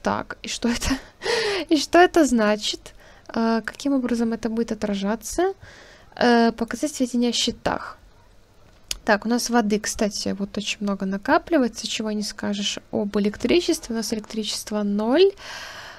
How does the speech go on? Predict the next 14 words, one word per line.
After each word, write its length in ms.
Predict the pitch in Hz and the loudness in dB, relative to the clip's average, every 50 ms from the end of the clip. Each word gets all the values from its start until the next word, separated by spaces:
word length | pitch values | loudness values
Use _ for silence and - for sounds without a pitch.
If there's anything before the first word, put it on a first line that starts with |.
| - - - | -20 -8 -2
А, 280 | - 220 220 214 214 214 | 0 2 2 2 2 2
вот. 480 | 208 208 208 208 214 208 202 196 196 196 - - - - - - - - _ _ _ _ _ _ | 0 0 0 2 2 4 4 2 0 -2 -6 -12 -12 -10 -10 -12 -14 -18 _ _ _ _ _ _
Так, 540 | - 214 185 185 202 - - - - - - - | -2 0 0 0 -2 -6 -10 -18 -20 -20 -12 -6
но 640 | 208 202 202 208 214 220 240 262 294 302 302 277 247 | -4 -2 0 0 0 0 0 2 2 4 2 2 0
вот 260 | 233 220 220 214 - | 0 -4 -6 -6 -6
там 180 | - 226 220 | -6 -6 -6
просто 400 | 208 - 220 220 277 - - - | -4 -4 -2 -2 -2 -2 -4 -8
тут 240 | 294 - - 262 254 | -6 -2 -2 -2 -2
какой-то 280 | - - - 240 - 233 | -2 -2 -4 -4 -4 -4
положительный. 480 | - 240 233 233 233 233 - - 226 | -2 0 0 2 0 0 -2 -2 -2
У 20 | 240 | -2
нас, 140 | 254 - - | -2 -2 -4
кстати, 640 | - - - - 247 240 233 - - 233 233 226 233 | -8 -4 0 2 2 2 0 0 0 0 0 -2 -2
счета 680 | - - - - 233 214 - - 240 262 302 370 415 | -2 -2 -2 -2 -2 -2 0 2 4 6 6 4 4